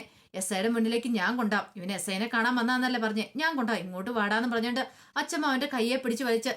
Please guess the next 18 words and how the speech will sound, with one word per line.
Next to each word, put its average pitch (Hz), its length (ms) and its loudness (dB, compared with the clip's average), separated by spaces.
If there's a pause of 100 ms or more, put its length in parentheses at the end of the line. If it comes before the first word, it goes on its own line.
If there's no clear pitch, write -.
നേരെ 233 240 0 (140)
എസ് 277 160 -6
ഐയുടെ 294 180 2
മുന്നിലേക്ക് 226 400 2
കൊണ്ടുപോയി. 208 320 2 (680)
അച്ഛമ്മ 330 360 -2
എസ് 220 220 0
ഐയുടെ 226 160 2
മുന്നിലേക്ക് 220 440 2
വന്നിട്ട് 220 220 2
പറഞ്ഞു, 202 220 0
"ഹും, 285 180 0 (300)
ഇവനുണ്ടല്ലോ, 247 500 0 (220)
ഇവൻ 370 240 0
കാരണം 294 360 2
എല്ലാ 254 240 2
പ്രശ്നങ്ങളും 254 520 0
ഉണ്ടായത്." 240 300 2